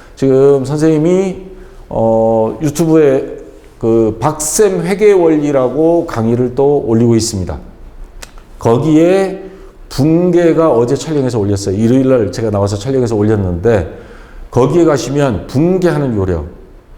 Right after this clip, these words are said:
그 다음에 거래, 분개, 요 강의 한 두세 개만 지금이라도 빨리 보세요. 보고 나서 현금과 부족 당좌예금은 제가 여기서 다시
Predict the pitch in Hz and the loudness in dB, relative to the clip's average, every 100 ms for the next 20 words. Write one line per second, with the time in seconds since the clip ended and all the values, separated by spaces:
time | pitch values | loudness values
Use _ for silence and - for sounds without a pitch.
0 | - - - - - 131 143 143 147 165 | -20 -20 -20 -10 0 2 2 2 2 0
1 | 165 - - - - - 104 123 151 165 | -2 -8 -16 -20 -20 -4 0 4 4 4
2 | 139 90 80 - - - - - 117 127 | 2 -2 -6 -14 -20 -20 -20 -8 -2 0
3 | 143 147 110 82 - - - 131 156 135 | 2 2 2 0 -8 -18 -6 2 2 2
4 | - 120 131 151 123 113 - 107 139 139 | 0 0 0 -2 -2 -6 -6 -2 0 0
5 | 139 139 123 - 135 170 147 120 - 90 | 0 -2 -6 -4 0 0 0 -2 -6 -8
6 | 82 78 78 - - - - - - - | -8 -10 -14 -18 -20 -20 -20 -20 -20 -12
7 | - 120 123 131 110 123 127 175 190 175 | -2 0 2 2 2 2 2 2 2 -2
8 | - - - - - 151 147 147 135 131 | -8 -16 -20 -14 -4 -2 0 0 0 0
9 | 131 131 117 117 120 117 127 151 131 127 | -2 -4 -2 0 0 0 0 -2 0 2
10 | 110 104 113 113 104 117 - 101 135 156 | 2 2 0 -2 -4 -2 0 2 2 -2